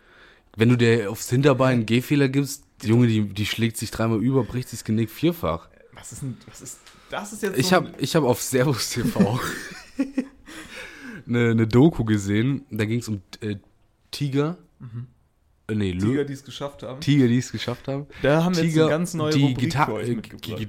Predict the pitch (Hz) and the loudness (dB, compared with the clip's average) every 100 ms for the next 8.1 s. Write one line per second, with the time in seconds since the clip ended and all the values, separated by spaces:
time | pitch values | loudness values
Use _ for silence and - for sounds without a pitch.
0 | - 135 131 123 143 147 113 - 92 92 | -6 -4 -4 -4 -2 0 0 -2 -4 -4
1 | 90 92 - - 104 98 - _ _ 127 | -6 -10 -14 -8 -8 -8 -12 _ _ 0
2 | 127 135 135 117 127 104 110 135 135 170 | 0 -2 -6 -10 -10 -8 0 2 2 2
3 | 190 - 175 - 147 135 98 90 110 185 | 0 0 -4 -2 0 0 -2 -4 -2 -2
4 | 185 _ _ _ _ 117 107 113 113 135 | -4 _ _ _ _ -16 -8 0 2 4
5 | 165 120 107 117 113 110 98 - _ 107 | 2 0 -2 0 0 0 -4 -8 _ 0
6 | 113 113 143 101 92 90 85 113 110 113 | 2 2 0 -4 -6 -8 -8 -8 -6 -6
7 | 117 113 95 151 117 101 101 95 87 87 | -6 -6 -6 -8 -8 -8 -10 -12 -10 -10